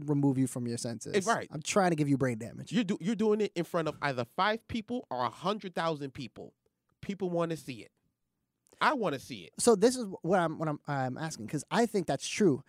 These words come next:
Speaker 1: but I think that's, that's why it's weird to me that it's not more popular than what it is.
Speaker 2: Because, because people are scared of it.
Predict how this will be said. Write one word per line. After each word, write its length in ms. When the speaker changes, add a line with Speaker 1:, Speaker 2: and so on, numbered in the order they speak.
Speaker 1:
but 100
I 40
think 220
that's, 300
that's 240
why 120
it's 120
weird 260
to 80
me 80
that 140
it's 140
not 160
more 420
popular 480
than 160
what 140
it 80
is. 160
Speaker 2:
Because, 300
because 420
people 260
are 60
scared 320
of 100
it. 80